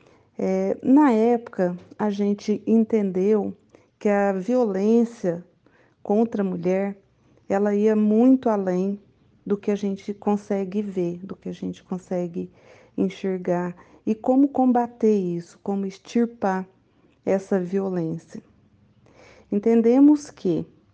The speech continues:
já existe muitos trabalhos, tanto na questão punitiva, quanto na questão assistencial. Mas o foco educacional ainda é algo inédito.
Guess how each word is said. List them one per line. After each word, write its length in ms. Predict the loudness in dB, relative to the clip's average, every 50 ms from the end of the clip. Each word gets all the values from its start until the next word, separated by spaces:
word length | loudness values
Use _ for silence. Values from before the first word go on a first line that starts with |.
| _ _ _ _ _ _ _ _
já 200 | -2 0 0 0
existe 760 | 0 -2 -2 -2 2 4 4 4 2 0 -6 -8 -8 -8 -6 -4
muitos 560 | 0 0 2 4 4 4 2 0 -4 -4 -4
trabalhos, 880 | -4 -2 -2 -2 -4 -4 -4 -4 -4 -6 -6 -8 -12 -14 -16 -20 _ _ _ _ _ -20 _ _ _ _ _ _ _
tanto 320 | 2 2 2 2 0 0
na 140 | -2 -2 0
questão 420 | -2 -4 -4 -2 -4 -4 -4 -4
punitiva, 920 | -4 -4 -6 -6 -6 -6 -10 -16 -12 -8 -6 -4 -4 -6 -6 -8 -10 -12 -12 _ _ _ _ _ _ _ _ _ _
quanto 580 | -2 0 2 2 2 2 0 -2 -6 -8 -8 -8 _ _ _ _ _ _ _ _ _
na 160 | -2 -2 0
questão 400 | 0 0 -2 -2 -2 -2 -2 0
assistencial. 960 | -2 -4 -6 -10 -14 -6 _ 0 0 0 -2 -2 -2 -2 -2 -2 -2 -6 -8 -12 -18 _ _ _ _ _ _ _ _ _ _ _ _ -8 _
Mas 220 | 0 2 2 2 0
o 40 |
foco 500 | -4 -4 -4 -2 0 0 0 0 0 0
educacional 1000 | -2 -2 -2 -6 -6 -8 -8 -6 -6 -6 -4 -4 -4 -2 -2 -2 -2 -4 -6 -10 _ _ _ _ _ _
ainda 640 | 0 0 2 2 2 2 4 4 4 2 2 0 0 -2
é 120 | -2 -2
algo 300 | 0 -2 -2 -2 0 0
inédito. 720 | 0 0 0 -2 -4 -6 -8 -8 -12 -20 _ -20 _